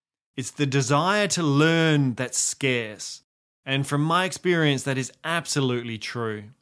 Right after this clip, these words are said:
I think sometimes we fall into this trap of thinking that if we want to learn something new,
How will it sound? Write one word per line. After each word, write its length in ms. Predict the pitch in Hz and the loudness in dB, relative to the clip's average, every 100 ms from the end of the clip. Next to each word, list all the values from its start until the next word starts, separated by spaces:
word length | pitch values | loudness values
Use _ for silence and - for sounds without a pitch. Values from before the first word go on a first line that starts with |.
| _ _ _ _ - | _ _ _ _ -8
I 60 | 156 | -2
think 160 | 233 | 0
sometimes 480 | 196 226 220 214 180 | 0 2 2 4 4
we 80 | 180 | 2
fall 340 | - 190 196 | 4 6 8
into 220 | 190 175 160 | 8 4 2
this 180 | 151 | 0
trap 420 | - - 180 175 160 | 0 -2 0 0 -2
of 120 | 143 | -4
thinking 560 | - 165 147 160 156 | 0 0 2 2 2
that 120 | 143 143 | 0 -2
if 140 | 143 | -4
we 80 | 143 | -2
want 200 | 156 202 | 0 0
to 60 | |
learn 300 | 165 175 185 | 2 4 4
something 400 | 180 175 151 131 | 2 -2 -2 0
new, 460 | 127 160 170 165 | 2 2 2 0